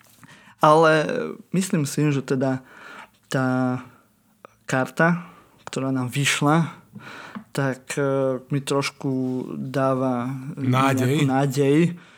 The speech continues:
Speaker 1: že aj keď sa tam teda budú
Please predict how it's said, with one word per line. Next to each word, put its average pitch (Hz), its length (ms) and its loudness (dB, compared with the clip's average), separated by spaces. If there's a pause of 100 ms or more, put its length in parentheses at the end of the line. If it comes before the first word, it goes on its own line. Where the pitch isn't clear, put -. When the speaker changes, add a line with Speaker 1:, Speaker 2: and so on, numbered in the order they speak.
(160)
Speaker 1:
že 135 460 0 (460)
aj 151 160 2
keď 175 180 0 (640)
sa - 220 -4
tam 143 180 0
teda 139 300 0
budú 131 460 -4